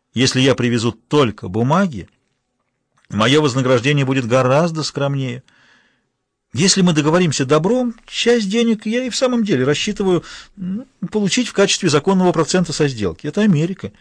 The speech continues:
Каждый зарабатывает как может, как у него получится". "Бизнес?" — усмехнулся Бестужев.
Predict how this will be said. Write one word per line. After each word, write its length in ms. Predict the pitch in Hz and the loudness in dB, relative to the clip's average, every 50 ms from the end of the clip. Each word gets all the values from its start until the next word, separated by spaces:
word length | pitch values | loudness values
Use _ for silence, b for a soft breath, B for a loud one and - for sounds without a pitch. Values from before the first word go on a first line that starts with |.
| b b b b b b b _ _ - | b b b b b b b _ _ -4
Каждый 320 | - 139 143 139 131 147 | 0 2 2 2 2 0
зарабатывает 540 | 135 143 151 156 160 175 170 - 180 175 - | 0 2 2 4 4 2 0 0 -2 -4 0
как 180 | - 175 - - | -2 -4 0 0
может, 300 | 220 226 202 135 - - | 0 0 0 -2 -6 -4
как 180 | - - - | -6 -4 -2
у 40 | 151 | -2
него 180 | 151 156 160 156 | -2 -2 0 0
получится". 580 | 165 175 196 220 214 - - - - 131 110 b b b b b b b b b _ _ _ _ _ _ - | 0 0 0 -2 -4 -6 -8 -6 -6 -6 -6 b b b b b b b b b _ _ _ _ _ _ -10
"Бизнес?" — 680 | - 92 92 90 82 120 180 175 190 - 123 - - - - | -8 -6 -6 -4 -4 -4 -4 -4 -4 -6 -6 -8 -10 -12 -12
усмехнулся 480 | 123 - - 120 - - 107 90 - 98 | -12 -8 -8 -8 -6 -6 -8 -8 -8 -8
Бестужев. 400 | - - - - 92 80 82 | -10 -10 -10 -10 -12 -12 -12